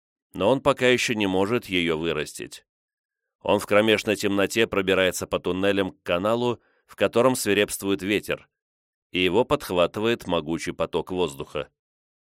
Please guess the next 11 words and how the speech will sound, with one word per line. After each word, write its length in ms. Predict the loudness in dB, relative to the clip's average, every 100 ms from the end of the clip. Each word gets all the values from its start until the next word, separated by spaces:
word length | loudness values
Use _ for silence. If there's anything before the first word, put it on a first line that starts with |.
| _ _ _ -4
Энтони 420 | -2 0 0 -2
проводит 480 | 0 0 2 2 0
в 60 | -2
нем 220 | -2 -2
около 380 | -2 -2 0 0
часа, 460 | 0 -2 -2 -8 -10 _ _ _ _ -8
а 80 |
потом 400 | -4 -2 0 0
поток 400 | 2 2 2 0
выбрасывает 680 | -2 0 2 0 0 -2 -2
его 400 | -4 -2 0 0